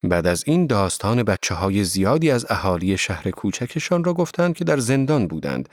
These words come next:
چون شایعه‌ای وجود داشته از اینکه می‌خواستند در کمین شهرک نشینان بنشینند.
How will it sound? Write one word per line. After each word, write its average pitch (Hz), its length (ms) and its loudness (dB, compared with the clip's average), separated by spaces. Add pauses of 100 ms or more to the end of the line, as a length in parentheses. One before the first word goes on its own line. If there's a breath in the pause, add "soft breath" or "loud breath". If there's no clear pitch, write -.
(140)
چون 208 200 4
شایعه‌ای 175 540 4
وجود 92 360 2
داشته 85 340 2
از 85 160 2
اینکه 92 340 2
می‌خواستند 165 640 2
در 139 140 2
کمین 131 400 2
شهرک 170 400 0
نشینان 190 460 4
بنشینند. - 680 -4